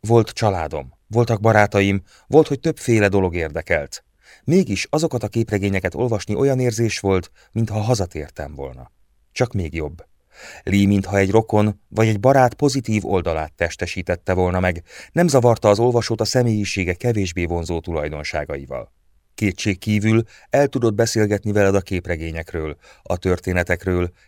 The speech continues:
és a színfalak mögötti eseményekről is, márpedig egyetlen másik felnőtt sem akadt az életedben, aki erre képes lett volna. Megtestesítette a vállalatot,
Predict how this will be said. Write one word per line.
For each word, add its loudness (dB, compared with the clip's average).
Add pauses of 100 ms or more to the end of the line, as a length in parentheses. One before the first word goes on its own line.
és -6
a 0
színfalak 0
mögötti -4
eseményekről -10
is, -10 (320)
márpedig 0
egyetlen 2
másik 0
felnőtt 0
sem -6
akadt -4
az -4
életedben, -2 (220)
aki -4
erre 2
képes -6
lett -6
volna. -10 (800)
Megtestesítette 0
a 4
vállalatot, 4